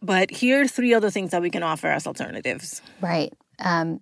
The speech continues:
Speaker 2: I know it might seem silly because we're talking about the exact opposite of this, but is it ever worth it to work for free? Or, you know, are there any green flags or red flags people can look out for that can help guide these decisions?
Speaker 1: Um,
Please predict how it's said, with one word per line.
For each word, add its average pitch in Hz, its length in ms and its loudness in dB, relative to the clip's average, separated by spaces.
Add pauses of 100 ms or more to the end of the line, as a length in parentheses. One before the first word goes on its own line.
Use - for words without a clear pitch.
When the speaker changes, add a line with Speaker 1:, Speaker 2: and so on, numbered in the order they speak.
(140)
Speaker 2:
I 190 40 -2
know 208 120 6
it - 160 0
might 185 160 0
seem 180 140 -2
silly 277 360 10
because 185 280 4
we're 170 100 4
talking 180 320 2
about 165 180 4
the 190 120 0
exact 175 340 2
opposite 185 420 2
of 151 100 -4
this, 131 280 -2 (380)
but 214 100 8
is 220 140 6
it - 100 10
ever 254 400 8
worth 185 360 0
it - 340 -2
to 185 100 -2
work 156 180 0
for - 140 -8
free? - 400 -8
Or, 180 80 -4
you 175 80 -2
know, 156 80 0
are 180 100 4
there 180 140 4
any 185 240 0
green 208 240 4
flags 180 400 4
or 165 100 -4
red 180 200 4
flags 165 400 2
people - 240 -2
can 165 160 -4
look 160 120 -6
out 156 200 0
for 156 420 0
that 156 140 0
can 160 100 -2
help 165 200 0 (220)
guide 147 200 4
these 143 160 -2
decisions? - 520 -4 (1160)
Speaker 1:
Um, 277 380 6